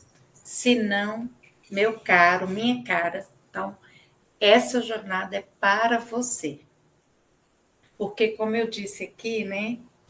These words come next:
é, se você, se algo não está funcionando na sua vida, é porque você precisa olhar pra sua criança interior.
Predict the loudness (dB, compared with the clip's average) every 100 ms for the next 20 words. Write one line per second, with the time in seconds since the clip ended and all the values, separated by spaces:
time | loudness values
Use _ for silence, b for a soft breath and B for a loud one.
0 | b b b b b b b _ -2 2
1 | 2 4 4 4 2 0 0 -2 -8 -16
2 | _ -4 0 2 0 2 2 4 4 4
3 | 2 0 2 2 2 -2 -4 -4 -2 -2
4 | -2 -4 -4 -6 -6 -10 -6 -4 -4 -2
5 | -2 -4 -8 -12 -16 -12 -10 -8 -10 -6
6 | -6 -6 -12 -14 -18 -20 _ _ b b
7 | b b -12 -12 -14 -12 -10 -8 -6 -6
8 | -6 -8 -8 -4 -4 -4 -6 -6 -6 -4
9 | -6 -8 -8 -4 -4 -4 -6 -6 -4 -6
10 | -6 -6 -6 -8 -14 -12 -12